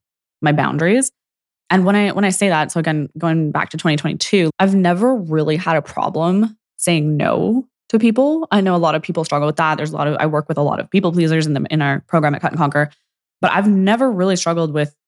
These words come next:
saying no to people. However, <laughs> what I do struggle with still, and always have,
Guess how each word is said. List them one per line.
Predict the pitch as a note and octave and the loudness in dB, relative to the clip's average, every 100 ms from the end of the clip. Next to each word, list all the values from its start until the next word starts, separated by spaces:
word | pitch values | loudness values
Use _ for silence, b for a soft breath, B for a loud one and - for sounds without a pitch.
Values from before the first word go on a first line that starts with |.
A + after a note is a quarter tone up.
| _ - | _ -8
saying | E3+ D#3+ | -2 0
no | D3+ C#3 | 0 0
to | |
people. | C#3 - - - G#3+ _ _ _ _ _ _ _ _ _ | -2 -6 -4 -4 -6 _ _ _ _ _ _ _ _ _
However, | - F#3 D#3 - G3+ A3+ E3 - D3 G3+ - | -2 -2 -2 -2 0 0 0 -2 -2 -4 -8
<laughs> | - | -10
what | - G3 - | -2 0 0
I | E3 D#3 D3 | 0 0 -2
do | D3 A3 C4 B3+ A#3+ | 0 2 4 2 0
struggle | A3 F3+ D#3+ D#3+ | 0 0 0 0
with | D3 C3 C#3+ | -2 -2 -4
still, | - - - - F#3 C#3+ C#3+ D3 G3+ A3 _ _ _ _ _ | -8 -14 -12 -2 0 2 0 0 -2 -4 _ _ _ _ _
and | E3 | 0
always | - D3 C#3+ | 2 0 -2
have, | - A3 F3+ E3+ | -4 -2 0 0